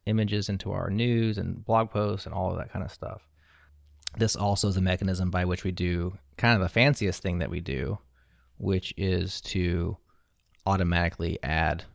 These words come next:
all the M P three metadata to the files based on what we put into our admin. So that actually does require a non-Elixir dependency, which is F F mpeg. So that is one of the hard constraints of our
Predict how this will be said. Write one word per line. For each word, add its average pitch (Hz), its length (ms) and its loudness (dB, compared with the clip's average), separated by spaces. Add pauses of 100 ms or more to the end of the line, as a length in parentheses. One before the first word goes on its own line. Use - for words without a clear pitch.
(220)
all 85 200 2
the 85 160 -2
M 82 100 -2
P - 100 -10
three 87 160 -6
metadata 104 500 4
to - 120 -6
the 117 80 -4
files 92 560 0 (320)
based 92 280 -2
on 76 320 -2 (120)
what 85 200 0
we 82 140 -2
put - 240 -4
into - 320 -6
our 85 220 -4
admin. 98 400 0 (320)
So - 140 -4
that 127 180 8
actually 117 400 6
does 101 400 2
require 95 640 4
a 92 460 -2 (480)
non-Elixir 101 1120 2
dependency, 117 580 2
which 110 160 2
is 90 120 -2
F - 180 -2
F 85 80 -2
mpeg. 107 440 4 (600)
So 95 420 2
that 95 260 6
is 92 120 -2
one 95 160 2
of 90 80 2
the 90 80 2
hard 92 180 2
constraints 92 460 -2
of 90 100 -2
our 90 280 -2